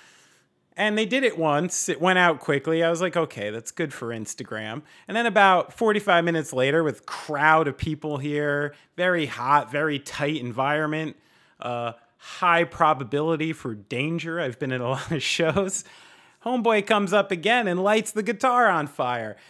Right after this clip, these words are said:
There's drips of fire coming down. Uh, my buddy Colin, who actually listens to this show, is a volunteer fireman. Me and him are eyeing, coming up with plans, <laughs> both holding bottles of water. I'm, I'm thinking I'm gonna take,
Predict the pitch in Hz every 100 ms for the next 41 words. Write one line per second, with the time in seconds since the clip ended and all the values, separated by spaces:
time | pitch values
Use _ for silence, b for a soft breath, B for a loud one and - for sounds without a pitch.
0 | b 143 139 - 175 190 - 143 - -
1 | 185 196 202 196 202 190 185 175 180 185
2 | 185 180 b b b - 131 131 156 139
3 | 170 156 123 - 156 175 180 165 175 208
4 | - 190 180 170 165 - 123 117 - 202
5 | 156 135 127 156 170 165 - 147 131 -
6 | 160 175 180 175 180 - B 143 170 165
7 | 175 156 139 147 165 165 175 175 - 156
8 | 156 147 131 175 151 160 175 180 147 160
9 | 139 160 160 151 147 160 160 143 131 143
10 | 165 175 170 170 B B B - 160 156
11 | 160 180 185 170 165 151 151 139 127 127
12 | 180 165 -